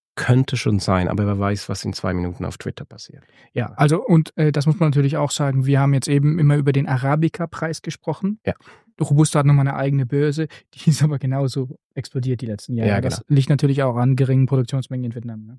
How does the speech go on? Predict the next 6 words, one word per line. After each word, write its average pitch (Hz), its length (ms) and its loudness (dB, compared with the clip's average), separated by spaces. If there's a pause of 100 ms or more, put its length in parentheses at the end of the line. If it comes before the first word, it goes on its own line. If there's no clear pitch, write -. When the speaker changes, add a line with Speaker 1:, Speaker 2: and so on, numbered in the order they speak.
(120)
Speaker 1:
Aber 139 440 4
lass 156 280 2
uns 175 80 2
das - 160 -2
kontextualisieren. 113 880 2
Kakao, 143 800 2